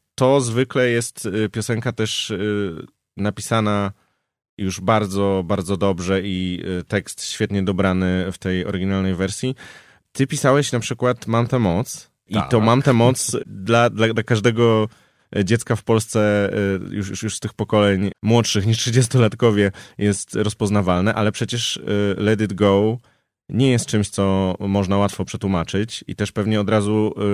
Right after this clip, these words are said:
Speaker 1: było wiadomo, że, że to trzeba tak przetłumaczyć, żeby, żeby potem zostało na lata i się niosło.
Speaker 2: Ale wiesz co, nie do końca się, nie do końca tak, tak jest,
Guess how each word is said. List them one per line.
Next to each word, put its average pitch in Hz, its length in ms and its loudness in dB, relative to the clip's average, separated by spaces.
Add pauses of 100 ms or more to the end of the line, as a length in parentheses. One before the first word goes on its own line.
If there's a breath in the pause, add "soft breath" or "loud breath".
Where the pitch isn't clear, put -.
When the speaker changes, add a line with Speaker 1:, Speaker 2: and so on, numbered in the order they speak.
(140)
Speaker 1:
było 104 340 2
wiadomo, 104 400 2
że, 107 280 0
że 98 120 -4
to 110 100 -4
trzeba 107 480 0 (300 soft breath)
tak 120 180 0
przetłumaczyć, 113 580 0
żeby, 110 520 0
żeby 98 300 -4
potem 110 500 0 (380 soft breath)
zostało 120 380 2
na 104 140 4
lata 104 300 2
i 107 80 -2
się - 140 -2
niosło. 92 460 0 (440 soft breath)
Speaker 2:
Ale 127 160 -4
wiesz 160 140 -4
co, - 120 -4
nie 147 140 4
do 135 80 4
końca 180 340 0
się, 127 280 0
nie 127 100 0
do 123 120 -2
końca 139 520 -2
tak, 113 320 -4
tak - 240 -2
jest, 104 520 0